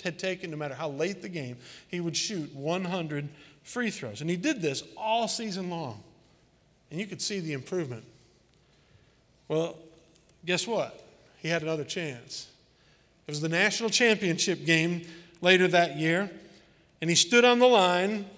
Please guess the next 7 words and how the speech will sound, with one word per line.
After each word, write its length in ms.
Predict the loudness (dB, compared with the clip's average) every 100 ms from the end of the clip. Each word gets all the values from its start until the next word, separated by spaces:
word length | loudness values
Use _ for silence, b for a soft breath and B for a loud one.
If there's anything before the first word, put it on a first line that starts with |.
| -10
same 380 | 0 6 8 8
situation. 800 | 4 0 4 4 4 2 -4 -10 B B B
This 140 | 0
time 300 | 4 4 4
it 120 | 2 0
was 180 | -2 2
overtime. 800 | 2 4 2 2 0 -2 -4